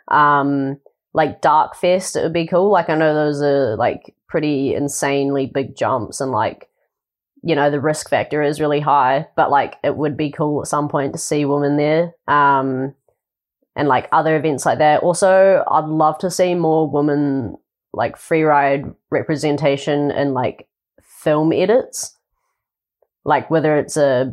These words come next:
women's only freeride edit or even, like, a movie or something, or even just more women freeriders in those kinds of things.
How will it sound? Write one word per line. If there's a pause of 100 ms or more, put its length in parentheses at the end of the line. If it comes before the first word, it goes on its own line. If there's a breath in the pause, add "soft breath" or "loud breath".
(120)
women's
only (100)
freeride
edit
or (720)
even,
like,
a
movie
or
something,
or
even
just
more
women (100)
freeriders
in (380)
those
kinds
of
things.